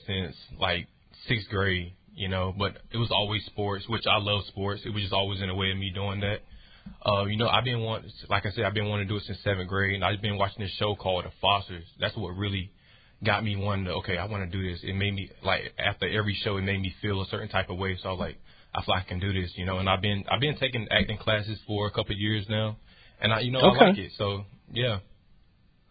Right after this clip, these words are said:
Speaker 2: that's pretty awesome.
Speaker 1: Yeah.
Speaker 2: And what's great is if this is a great time in your life to do it,
Speaker 1: Mm-hmm.
Speaker 2: and you've always got your education, uh,
Speaker 1: Right.
Speaker 2: to,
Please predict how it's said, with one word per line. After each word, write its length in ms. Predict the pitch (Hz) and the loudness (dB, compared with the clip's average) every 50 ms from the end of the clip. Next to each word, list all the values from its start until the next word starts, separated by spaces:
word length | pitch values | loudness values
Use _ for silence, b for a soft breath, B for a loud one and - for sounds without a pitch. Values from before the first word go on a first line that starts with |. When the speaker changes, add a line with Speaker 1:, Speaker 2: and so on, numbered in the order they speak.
| _ _ _ - - | _ _ _ -6 0
Speaker 2:
that's 140 | - 139 - - | 0 0 6 10
pretty 240 | - 185 165 160 | 10 12 12 12
awesome. 400 | 151 151 160 151 - - 85 73 - - - - - | 12 12 12 10 6 0 -6 -6 -8 -16 -20 -10 -4
Speaker 1:
Yeah. 200 | 110 104 101 101 - | -2 -2 0 6 8
Speaker 2:
And 200 | 160 156 156 160 | 8 8 8 8
what's 180 | 175 180 - - | 4 2 2 6
great 340 | - 185 190 208 240 233 | 10 10 12 12 12 10
is 180 | 202 170 160 131 131 | 8 8 6 6 6
if 600 | 156 170 160 131 - - - - - - 156 165 | 8 8 8 8 6 0 -16 -16 -12 -8 0 4
this 120 | 143 165 - | 4 6 6
is 160 | - 170 156 | 6 4 4
a 40 | 160 | 6
great 240 | 139 151 165 160 - | 10 10 10 10 10
time 200 | - 170 170 160 | 10 10 10 10
in 60 | 151 | 8
your 120 | 143 147 147 | 6 8 12
life 180 | 151 156 156 - - | 12 12 10 8 4
to 60 | - | -2
do 260 | 110 117 147 175 214 | 6 10 12 12 12
it, 80 | 247 254 - - - - _ _ - | 12 10 6 -2 -20 -20 _ _ -4
Speaker 1:
Mm-hmm. 420 | 120 113 110 107 113 117 120 123 | -2 0 0 0 -2 -2 2 6
Speaker 2:
and 300 | 131 131 135 131 131 127 | 8 10 10 10 8 8
you've 120 | 127 127 131 | 6 8 10
always 240 | 139 147 156 143 131 | 12 12 12 10 8
got 320 | - 147 151 151 151 - - | 10 12 12 12 12 8 6
your 140 | 135 135 143 | 6 8 8
education, 800 | 147 143 - 117 - - 156 156 160 151 - - 175 170 170 156 | 8 8 6 0 6 8 8 10 8 8 6 4 4 4 6 8
uh, 40 | 147 | 10
Speaker 1:
Right. 420 | 143 143 143 139 139 139 127 - | 12 12 12 12 12 12 10 8
Speaker 2:
to, 300 | - 143 135 135 135 135 | 6 8 10 10 10 8